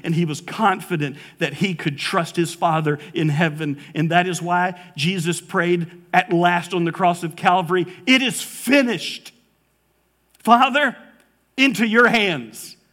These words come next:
I commend my spirit." I trust you, even in death. There is no Palestinian tomb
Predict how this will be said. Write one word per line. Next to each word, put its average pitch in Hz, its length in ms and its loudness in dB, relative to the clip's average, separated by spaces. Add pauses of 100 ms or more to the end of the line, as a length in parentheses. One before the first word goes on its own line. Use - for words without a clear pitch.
(720)
I 170 100 2
commend 170 500 2
my 147 160 -8
spirit." - 640 -20 (840)
I 135 120 -8
trust - 680 -8 (240)
you, 117 440 -10 (720)
even 175 800 -4
in 147 400 -4 (200)
death. 123 440 -16 (1200)
There 156 180 2
is 160 260 0
no 165 160 2
Palestinian 165 1000 -2
tomb 160 500 -2